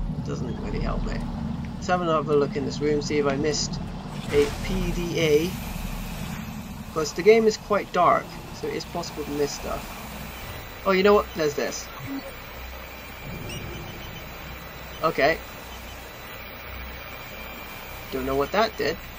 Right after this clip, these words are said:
And this doesn't have anything. Oh, ladder. There you go. That's what I missed. A ladder.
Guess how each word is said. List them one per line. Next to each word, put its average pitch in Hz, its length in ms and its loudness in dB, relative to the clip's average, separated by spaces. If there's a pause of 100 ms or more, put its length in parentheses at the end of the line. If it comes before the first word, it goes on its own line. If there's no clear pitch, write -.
(1080)
And 147 100 -4
this 196 140 -2
doesn't 196 220 -6
have 196 180 0
anything. 208 380 0
Oh, 233 260 10
ladder. 170 480 6
There 135 180 2
you 127 80 2
go. 110 180 0
That's 151 240 2
what 143 120 0
I 123 60 -4
missed. 160 340 -4 (320)
A 185 80 -6 (160)
ladder. 170 500 2